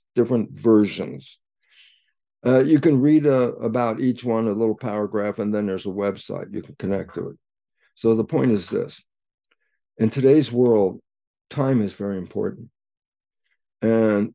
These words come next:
the new version of energy psychology is a, a way that we can rapidly change our belief and get into a new world fast because we don't have a lot of time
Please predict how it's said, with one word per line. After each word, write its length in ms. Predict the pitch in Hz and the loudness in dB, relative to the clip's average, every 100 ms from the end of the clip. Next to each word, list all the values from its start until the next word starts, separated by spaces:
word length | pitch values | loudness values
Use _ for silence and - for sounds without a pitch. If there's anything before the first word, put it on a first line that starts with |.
| - | -2
the 120 | 113 | 2
new 220 | 110 135 | 4 2
version 400 | 123 120 120 117 | 4 0 2 -2
of 120 | 95 | -2
energy 340 | 107 117 113 110 | -2 -2 -2 -4
psychology 840 | - 95 95 110 101 98 - 98 | -4 -6 -4 -4 -4 -4 -6 -8
is 640 | 107 - 98 95 95 87 - - | -6 -2 0 0 -2 -8 -16 -14
a, 140 | 110 107 139 - - | -10 -8 -6 -8 -2
a 100 | 104 | 0
way 320 | 101 107 110 | 4 4 4
that 240 | 104 92 - _ _ _ | 2 -2 -6 _ _ _
we 140 | 110 107 | -2 -2
can 200 | 95 82 | -2 -4
rapidly 440 | 110 123 123 110 | -4 -4 -2 -2
change 360 | 107 107 107 104 | -2 -4 -2 -2
our 140 | 95 | -6
belief 400 | 87 98 98 95 | -4 -2 -2 -4
and 160 | 95 95 | -8 -6
get 120 | 101 | -4
into 280 | 98 104 95 | -4 -4 -4
a 20 | |
new 160 | 98 | -2
world 360 | 95 98 98 87 | -4 -2 -2 -4
fast 320 | - 101 92 | -6 -8 -6
because 380 | 95 - 92 90 | -8 -6 -6 -2
we 120 | 110 | 0
don't 180 | 101 95 | 0 -2
have 380 | 95 110 98 85 | -6 -10 -8 -12
a 100 | - | -10
lot 300 | 95 92 90 | -8 -8 -10
of 100 | 87 | -12
time 580 | - - 101 85 78 - | -14 -12 -10 -10 -12 -14